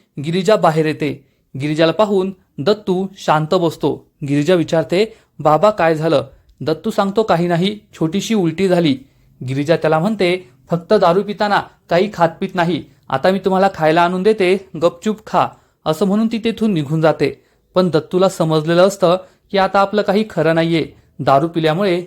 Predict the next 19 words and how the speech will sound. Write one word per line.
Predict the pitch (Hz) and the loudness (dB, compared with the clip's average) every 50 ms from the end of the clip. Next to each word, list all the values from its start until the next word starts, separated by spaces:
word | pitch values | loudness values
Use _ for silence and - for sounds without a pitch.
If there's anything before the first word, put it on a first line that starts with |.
| - - | -10 -8
आपलं | - 147 143 - 190 190 | -6 -6 -2 0 0 0
लिव्हर | 175 165 160 160 175 185 175 | 2 2 2 2 2 0 0
खराब | 170 165 165 170 | 0 0 0 2
झालंय | 165 180 214 214 190 185 196 190 - - - - _ | 2 2 2 2 2 0 0 -2 -8 -16 -20 -12 _
आणि | - 165 180 | -4 -2 0
आता | 175 175 175 202 | 0 0 0 0
मी | 196 196 202 | 0 0 0
काही | 202 233 185 208 202 | 0 0 -2 0 0
जास्त | 180 175 170 - - 196 190 | 0 -2 0 -2 -4 -2 0
काळ | 196 196 190 | 2 2 2
जगणार | 165 143 151 135 147 143 143 139 | 2 0 -2 -2 -2 -2 -2 -2
नाही. | 135 139 135 139 127 - - _ _ _ _ _ _ _ _ _ - | -2 -4 -4 -6 -8 -10 -14 _ _ _ _ _ _ _ _ _ -2
तर | 151 | 0
इकडे | 185 208 214 208 190 185 185 - _ _ _ _ _ _ _ _ _ - | 0 2 2 2 2 2 0 -4 _ _ _ _ _ _ _ _ _ -4
नागेश्वर | 147 139 139 143 180 208 208 - 185 165 175 185 - _ _ _ _ - 135 | -2 -2 0 0 0 -2 0 2 2 2 2 0 -4 _ _ _ _ -10 -6
गिरिजाचाच | 147 175 190 196 180 202 190 196 226 226 226 | -2 -2 0 2 2 0 2 2 -2 -2 -2
विचार | 185 160 156 180 170 170 | -4 -2 2 2 2 2
करत | 170 175 160 156 156 151 | 2 0 0 0 0 -2
असतो. | 147 - - 170 143 131 - - _ | -4 -2 0 0 0 0 -2 -8 _